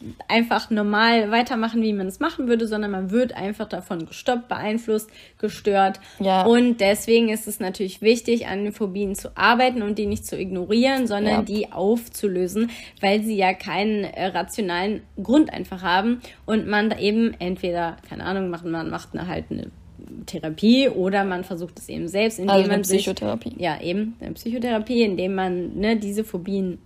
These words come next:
Speaker 1: gezielt auflöst.
Speaker 2: Also mit einer Verhaltenstherapie beispielsweise, um halt auch einfach das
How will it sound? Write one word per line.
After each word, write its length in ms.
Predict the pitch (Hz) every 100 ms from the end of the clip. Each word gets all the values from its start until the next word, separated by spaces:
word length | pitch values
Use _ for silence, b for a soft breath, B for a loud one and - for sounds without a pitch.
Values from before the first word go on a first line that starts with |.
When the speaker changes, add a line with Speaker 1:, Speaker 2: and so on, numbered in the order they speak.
| - -
Speaker 1:
gezielt 460 | 185 185 - 175 -
auflöst. 480 | 214 247 254 240
Speaker 2:
Also 200 | 202 202
mit 200 | 220 233 233
einer 100 | 226
Verhaltenstherapie 960 | 208 208 220 226 233 - 220 214 226
beispielsweise, 760 | 214 208 214 208 - 202 202 208
um 200 | 214 226
halt 260 | 220 208 -
auch 140 | 208
einfach 280 | - 208
das 80 | 220